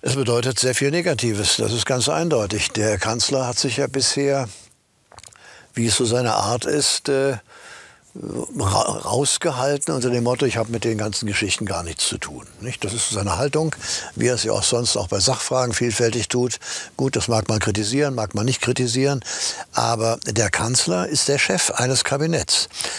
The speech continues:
Und wenn einem Kabinett, äh, Fehler, Säumnisse, Rechtswidrigkeiten dieser Art geschehen, ist er selbst mitbetroffen,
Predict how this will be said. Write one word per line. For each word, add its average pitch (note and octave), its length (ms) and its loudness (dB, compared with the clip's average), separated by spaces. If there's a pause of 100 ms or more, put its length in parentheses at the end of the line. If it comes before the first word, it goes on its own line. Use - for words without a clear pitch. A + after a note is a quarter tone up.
(200)
Und G#2 140 0
wenn D3 200 2
einem B2+ 260 0
Kabinett, A#2+ 640 0 (560)
äh, A2 320 2 (800)
Fehler, D#3+ 680 0
Säumnisse, C#3+ 880 2 (260)
Rechtswidrigkeiten C3 1160 0 (420)
dieser D3 300 2
Art C3+ 280 -2
geschehen, A#2+ 520 -2 (480)
ist - 240 0
er A#2 140 0
selbst A#2+ 400 0
mitbetroffen, C#3 720 0